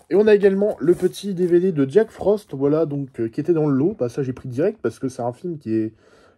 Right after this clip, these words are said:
qui est un peu coté et qui est pas évident à trouver. Donc, euh, bah, plutôt cool de le rentrer. Moi, je l'avais déjà en version cartonnée, mais le mien, en fait, il était un peu abîmé. Donc, euh, là, bah, je le rentre en, en meilleur état. Il y a juste des traces de doigts, en fait, hein. C'est juste ça, des traces de doigts.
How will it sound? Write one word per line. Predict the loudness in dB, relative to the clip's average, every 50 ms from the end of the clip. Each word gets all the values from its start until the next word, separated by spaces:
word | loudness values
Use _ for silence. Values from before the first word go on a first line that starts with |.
| _
qui | -2 0
est |
un | 0 2
peu | 2 0 2
coté | 2 2 2 4 0 0 0 -2 -8
et | -8
qui | -6 -6
est | -2
pas | 2 2 2
évident | 2 2 0 2 2 2
à | 2
trouver. | 0 -2 -4 0 4 6 4 4
Donc, | 4 -4 -8 -8 -6 -4
euh, | -4 -4
bah, | -2 -4 -4
plutôt | -6 -6 -6 -6
cool | -6 -6 -4 -2
de | 2
le | 2 2
rentrer. | 2 0 -2 -4 -6 -6 _ _ _ -4 -2
Moi, | 2
je | 2
l'avais | 4 4 4 4
déjà | 2 2 2 2 -2 -2 -2 _ _ _ -6
en | -4 -2
version | -2 -2 -4 -4 -10
cartonnée, | -8 -8 -8 -2 -2 -2 -2 -2 -4 -4 -6 -8 -10 _ _ _ -4
mais | -2 0
le | 0 2
mien, | 2 2 0
en | 0
fait, | 0 0 -4 -2 0
il | 0
était | 0 0 0
un | -2
peu | 0 2 2
abîmé. | 2 2 2 -2 -4 0 2 2
Donc, | 2 2 0 -6 -8 -6 -6
euh, | -4
là, | -4 0
bah, | 0 -2
je | -2 -2
le | -4
rentre | -4 -4 -6 -6 -6 -6
en, | -6 -4 -4 -4 -4 -6 -6 -8 _ _ _ _ _ _ _ _ _ _ -10
en | -8 -4
meilleur | -2 2 2 2 4 2
état. | 0 0 0 0
Il | 2
y | 2
a | 0
juste | -2 -4 -8 -8
des | -10 -10
traces | -8 -6 -6 -6 -4
de | -6
doigts, | -6 -4 -4 -4
en | -4
fait, | -4 -8 -10 -10 -10
hein. | -12 -14
C'est | -12 -14 -12
juste | -12 -12 -14 _
ça, | -6 -6
des | -6 -6 -6
traces | -8 -8 -6 -4 -2
de | -2 -2
doigts. | 0 2 0 0